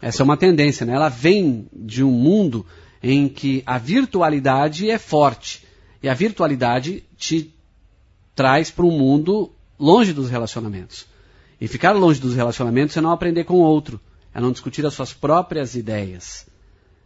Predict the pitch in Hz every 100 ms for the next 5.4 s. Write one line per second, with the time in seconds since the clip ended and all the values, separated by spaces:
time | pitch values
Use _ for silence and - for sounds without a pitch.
0 | _ _ 151 143 226 220 - 185 170 156
1 | 160 143 143 131 123 120 156 170 247 233
2 | - 220 175 160 139 120 160 196 127 107
3 | _ _ _ - 160 233 254 254 262 240
4 | 185 165 220 180 139 143 143 - 127 123
5 | 156 143 104 -